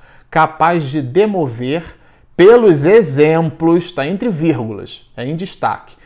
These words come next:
"pelos exemplos, as mentes mais duramente fixadas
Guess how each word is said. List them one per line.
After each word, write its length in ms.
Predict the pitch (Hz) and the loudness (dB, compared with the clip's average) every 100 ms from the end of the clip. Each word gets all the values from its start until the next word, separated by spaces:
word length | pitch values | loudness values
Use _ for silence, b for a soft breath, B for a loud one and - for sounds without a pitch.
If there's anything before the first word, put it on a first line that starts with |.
| b | b
"pelos 340 | - 147 135 151 | -2 0 0 2
exemplos, 840 | 247 180 147 170 175 170 175 - B B | 0 0 -4 -4 -6 -8 -10 -10 B B
as 260 | - 143 123 | -4 -4 -4
mentes 640 | 123 139 175 170 151 139 b b | -6 -6 -6 -8 -10 -14 b b
mais 840 | - 135 143 147 175 226 277 302 202 | -12 -8 -4 -2 -2 -2 -4 -4 -4
duramente 1120 | 147 131 220 330 339 277 160 170 226 262 247 | -6 -4 -2 0 0 -4 -6 -6 -6 -8 -10
fixadas 1040 | 220 214 202 - - 147 156 156 165 - | -12 -12 -14 -14 -6 -4 -2 -4 -10 -12